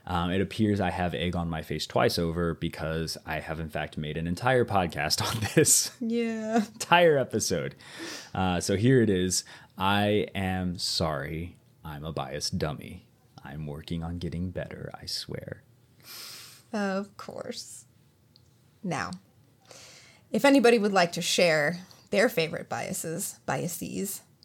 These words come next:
Speaker 2: with us, or even just tell us whether biases or biases is correct, you can do that on our website.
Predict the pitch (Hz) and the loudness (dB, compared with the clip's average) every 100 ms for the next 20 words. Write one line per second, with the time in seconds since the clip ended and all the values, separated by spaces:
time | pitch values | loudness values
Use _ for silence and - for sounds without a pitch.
0 | _ - 202 - 175 202 202 190 185 180 | _ -2 -2 0 -2 0 -2 -2 -4 -6
1 | - 214 190 180 - 160 165 180 170 175 | -4 -2 -2 -4 -6 -6 -4 0 0 -2
2 | 185 170 170 160 170 156 165 185 - - | -4 -4 -4 -4 -2 -4 -4 -8 -8 -6
3 | - 190 - - _ _ _ _ _ _ | -4 -6 -8 -14 _ _ _ _ _ _
4 | _ _ _ 208 202 190 180 175 175 175 | _ _ _ -2 -2 -2 0 0 0 0
5 | 175 - - 185 | 0 -2 -4 -4